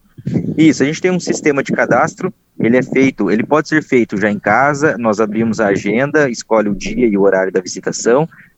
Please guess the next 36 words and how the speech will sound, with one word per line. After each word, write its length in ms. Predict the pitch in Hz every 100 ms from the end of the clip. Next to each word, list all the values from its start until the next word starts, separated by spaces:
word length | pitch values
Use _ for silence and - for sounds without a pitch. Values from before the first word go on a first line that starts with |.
| _
pode 220 | 139 156
ser 160 | 160 143
feito 300 | 139 135 -
também 400 | 131 123 143 -
aqui 300 | 113 123 -
na 100 | 151
nossa 260 | 143 135 -
portaria, 640 | - 143 147 123 120 147 - - -
onde 240 | - 135 143
nós 160 | 143
temos 300 | - 131 135
todo 280 | - 135 143
o 40 |
passo 280 | 135 131 -
a 40 | 139
passo 340 | 107 104 -
pra 140 | 127
fazer 180 | 135 131
esse 140 | 127 -
cadastro. 500 | 151 123 80 - _ - - _
O 100 | 120
cadastro, 600 | 135 117 120 127 - 135
ele 140 | 120
é 120 | 117 147
obrigatório 680 | 151 131 104 - 135 131
apenas 360 | 113 - 131 143
para 200 | - 113
maiores 600 | 113 98 95 120 151 151
de 120 | 135
doze 360 | 120 117 104 92
anos, 360 | 92 131 - _ _ _
os 120 | 98
menores 420 | 107 101 104 110
não 200 | 107 123
precisam 560 | 160 139 - 113 98 92
fazer. 420 | - 90 92 135